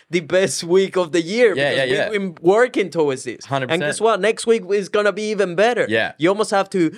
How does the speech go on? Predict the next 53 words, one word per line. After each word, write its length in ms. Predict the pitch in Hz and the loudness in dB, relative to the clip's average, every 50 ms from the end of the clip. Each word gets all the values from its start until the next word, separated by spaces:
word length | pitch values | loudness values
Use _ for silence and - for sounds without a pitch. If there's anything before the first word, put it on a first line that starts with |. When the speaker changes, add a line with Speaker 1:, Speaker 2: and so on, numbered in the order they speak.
| - _ _ - | -12 _ _ -4
Speaker 1:
trick 300 | - 202 196 208 202 202 | 0 2 2 2 2 0
yourself 640 | 196 185 180 170 160 143 - 175 160 156 160 151 147 | -2 0 0 0 0 0 0 2 2 2 2 0 -2
into 240 | 160 151 143 - 165 | -4 -4 -4 -4 -4
believing 540 | 139 143 139 139 156 175 185 170 170 151 135 | -2 0 0 2 2 0 0 0 -2 -2 0
that 300 | 139 135 123 110 - _ _ _ _ _ _ - | 0 0 0 -2 -6 _ _ _ _ _ _ -2
it 160 | 147 139 139 | -2 -2 -2
can 160 | 156 147 139 | -2 0 2
always 320 | 147 156 170 180 165 - | 2 2 2 0 -2 -4
get 200 | - - 147 131 | -2 -2 -2 0
better. 360 | 123 147 147 147 139 139 120 127 | 0 0 0 0 -2 -2 -4 -4
You 160 | 127 139 135 | -4 -4 -4
ca-, 160 | 127 - 156 - | -4 -6 -8 -6
we 180 | 147 139 147 139 | -4 -4 -4 -2
can 200 | - 147 139 139 | -4 -4 -2 0
always 460 | 147 160 170 170 170 165 151 151 - - - _ _ | 0 2 2 2 0 0 0 -2 -6 -12 -20 _ _
replicate 760 | - 143 165 175 156 143 156 170 151 - - 170 147 139 139 113 | -2 0 0 0 -2 -4 -4 -4 -4 -4 -4 -2 -2 -2 -2 -2
that 220 | 143 139 135 - | -2 -2 -2 -2
week. 260 | 135 143 165 175 - - | -2 -2 -4 -4 -4 -8
Why 320 | 117 - 135 139 151 170 | -8 -4 -2 0 0 0
does 200 | 170 190 180 - | 0 -4 -4 -4
it 100 | - 160 | -4 -4
have 260 | 147 147 143 139 139 - | -2 -2 -4 -4 -6 -8
to 100 | - 131 | -14 -20
get 420 | 117 _ - 139 123 113 92 - | -18 _ -2 -2 -2 -2 -4 -6
bad? 340 | - 139 131 127 - - - - - | -4 -4 -4 -4 -6 -10 -18 -20 -8
Speaker 2:
Yeah. 220 | - 104 110 117 117 | -4 -2 0 0 0
Speaker 1:
You 60 | 127 | -2
know? 180 | 127 120 107 - - _ 113 | -4 -6 -6 -8 -8 _ -2
Speaker 2:
Oh, 160 | 120 120 110 | 0 0 0
it's 240 | 90 92 92 - - | -2 -4 -6 -10 -8
all 300 | - 120 131 127 127 123 | -4 -2 -2 -2 -2 -2
about 240 | 101 113 104 101 | -4 -4 -6 -6
that 180 | 92 95 92 - | -8 -10 -10 -10
positive 420 | - 117 110 110 107 98 101 95 | -8 -8 -6 -6 -6 -8 -8 -8
mindset. 480 | 87 95 98 107 117 123 127 131 131 104 | -4 -4 -2 -2 -2 -2 -4 -6 -4 -2
Speaker 1:
Yeah. 200 | 147 156 143 110 | -2 -2 -2 -2
Speaker 2:
Like, 160 | 90 87 82 | -4 -8 -8
you 40 | 98 | -6
hear 160 | 107 139 139 | -4 -2 -2
Speaker 1:
Yeah. 100 | 131 117 | -2 -2
Speaker 2:
it 40 | 110 | -2
all 80 | 98 90 | -6 -6
the 100 | 87 87 | -8 -8
time. 460 | - 107 104 110 117 113 104 92 95 | -8 -6 -4 -2 -2 -2 -4 -4 -6
And 100 | 90 90 | -6 -6
Speaker 1:
Yeah. 140 | 120 110 92 - _ _ _ _ | -6 -6 -8 -10 _ _ _ _
Speaker 2:
when 160 | - 113 120 | -6 -4 -4
you 60 | 120 113 | -4 -6
start 320 | - - 113 104 95 - | -4 -4 -4 -4 -4 -6
doing 280 | - 95 104 113 113 101 | -8 -6 -6 -4 -4 -4
it, 120 | 92 - | -6 -6
you're 80 | - 95 | -8 -8
like, 220 | 85 82 82 - | -10 -10 -12 -18